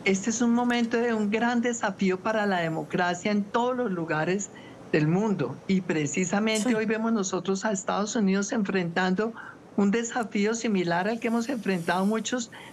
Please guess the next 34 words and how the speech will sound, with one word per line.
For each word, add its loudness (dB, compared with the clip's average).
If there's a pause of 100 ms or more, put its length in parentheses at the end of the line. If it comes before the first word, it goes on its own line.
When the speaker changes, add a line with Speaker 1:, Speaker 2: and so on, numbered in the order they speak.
(120)
Speaker 1:
de 4
nuestros 0
países. 0
Antes 0
se 0
decía, 0
"Es -4
que -4
eso 0 (100)
solamente 0
sucede 0 (340)
en 2
las 0
economías 0
emergentes, 0
en 2
las 2
repúblicas -2
bananeras", -2
Speaker 2:
Ujú. -4 (240)
Speaker 1:
se 2
decía 0
con, 2
con -2
algo 0
de 2
displicencia. -2 (340)
Pero 2
hoy 0
vemos -2
que -2
no, 0 (120)
la 0
polarización 0